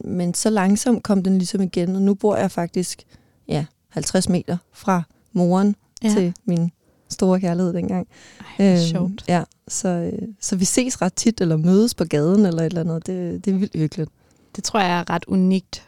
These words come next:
Speaker 2: at kunne beholde en relation til en svigerfamilie på den måde.
Speaker 1: Ja.
Speaker 2: Nå, men hvor mange kærester har du så haft?
Speaker 1: Fem.
Speaker 2: Okay, så en kæreste, du ikke har været forelsket i?
Speaker 1: Ja.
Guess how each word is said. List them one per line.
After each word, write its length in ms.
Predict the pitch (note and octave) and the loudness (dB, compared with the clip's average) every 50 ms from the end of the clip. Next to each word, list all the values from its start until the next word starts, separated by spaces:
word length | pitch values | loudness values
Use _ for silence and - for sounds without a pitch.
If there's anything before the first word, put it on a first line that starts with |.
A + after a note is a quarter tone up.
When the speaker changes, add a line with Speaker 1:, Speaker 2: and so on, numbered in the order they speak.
| _ - | _ -6
Speaker 2:
at 100 | F#3+ F3+ | -6 -4
kunne 160 | - - F3 | -4 -6 -6
beholde 540 | - F3 D#3 D#3 F3+ E3 - - F3+ F3+ - - | -4 -4 -2 -2 -2 -2 -4 -6 -8 -8 -6 -4
en 200 | F#3 F3 E3+ D#3+ | -4 -2 -2 -2
relation 400 | E3 E3 E3 D3+ - F3 D#3+ - - | -4 -6 -6 -8 -8 -8 -8 -8 -10
til 160 | - - F3 | -8 -6 -4
en 80 | E3+ E3 | -4 -4
svigerfamilie 720 | - - F3+ - F3 - - F3+ F3 E3+ - - - C#3+ - _ _ _ _ | -6 -6 -6 -6 -6 -6 -4 -4 -4 -4 -4 -6 -8 -10 -10 _ _ _ _
på 80 | - F3 | -10 -8
den 180 | E3+ E3+ - - | -6 -6 -6 -4
måde. 240 | F3 E3+ E3+ F3 F3 - _ _ _ _ _ _ _ - | -4 -4 -4 -4 -6 -10 _ _ _ _ _ _ _ -4
Speaker 1:
Ja. 120 | D#3+ E3+ D#3+ - _ _ - - - - - - - - | -2 -2 -2 -4 _ _ -20 -20 -18 -18 -18 -18 -12 -6
Speaker 2:
Nå, 100 | - E3 | -4 -2
men 80 | E3 E3 | 0 0
hvor 100 | E3 F3 | 0 2
mange 400 | F#3 F#3 F#3 G3+ A3+ B3 C4 C4+ | 2 2 2 2 2 2 2 0
kærester 460 | - - C4 A3 G#3+ A3+ - - B3 | 0 0 0 0 0 0 -2 -2 -2
har 120 | G#3 F3 E3+ | -2 -2 -4
du 80 | E3 | -4
så 120 | D#3+ - E3+ | -6 -6 -6
haft? 360 | D#3+ D#3 D#3 - - - - - - - - - _ _ _ _ _ - - | -6 -8 -10 -12 -18 -18 -16 -16 -16 -16 -20 -20 _ _ _ _ _ -4 0
Speaker 1:
Fem. 160 | - F#2+ - - - - - _ _ _ _ _ _ _ _ _ _ _ _ _ _ _ _ _ _ _ _ | 0 0 0 -2 -6 -20 -20 _ _ _ _ _ _ _ _ _ _ _ _ _ _ _ _ _ _ _ _
Speaker 2:
Okay, 360 | - A3 A#3 - - F#3+ - - | -2 -2 0 0 -2 -2 -2 -2
så 140 | - - - | -4 -4 0
en 280 | - C#4 C#4+ C4 - | 2 2 2 2 2
kæreste, 360 | - - G#3 F3+ F#3 - - - | 0 2 2 2 2 0 -2 -2
du 80 | F#3+ | -2
ikke 140 | F#3 F3 F3 | -2 0 0
har 60 | F3+ | 0
været 140 | F3 E3+ E3+ | -2 -2 -4
forelsket 420 | - - - - - - - - - | -4 -8 -10 -10 -12 -12 -10 -10 -12
i? 40 | - - _ - - | -12 -14 _ -10 -8
Speaker 1:
Ja. 100 | - | -6